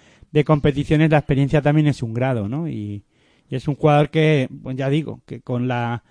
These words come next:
con el bajón de nivel que, eh, están, eh,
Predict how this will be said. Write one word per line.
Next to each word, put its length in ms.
con 180
el 140
bajón 640
de 120
nivel 360
que, 720
eh, 960
están, 1300
eh, 560